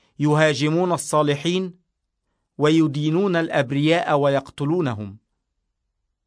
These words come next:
لكن الله سيكون ملجئي المرتفع،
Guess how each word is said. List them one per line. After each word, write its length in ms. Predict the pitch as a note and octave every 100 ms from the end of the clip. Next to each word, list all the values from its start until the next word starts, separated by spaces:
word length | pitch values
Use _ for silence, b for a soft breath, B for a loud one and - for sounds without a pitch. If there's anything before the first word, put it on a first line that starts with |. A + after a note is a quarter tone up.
| _ _ _ _ _ _
لكن 440 | C3 C3+ C3+ D3 C#3+
الله 420 | C#3 D#3 E3+ D#3
سيكون 720 | C#3+ C#3+ C#3 - F#3+ F3 D#3+
ملجئي 440 | D3 C3+ C3 E3 D3+
المرتفع، 680 | C#3 C3 - B2 A2 F#2+